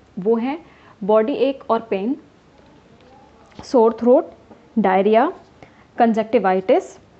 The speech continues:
headache, loss of te-, taste और smell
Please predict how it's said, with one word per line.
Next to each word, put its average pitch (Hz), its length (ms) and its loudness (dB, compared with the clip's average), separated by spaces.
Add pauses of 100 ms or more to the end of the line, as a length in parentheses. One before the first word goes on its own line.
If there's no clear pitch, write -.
(960)
headache, 208 380 2 (560)
loss 214 300 2
of 311 100 0 (180)
te-, 247 460 0
taste 277 320 0
और 277 160 4
smell 226 440 -2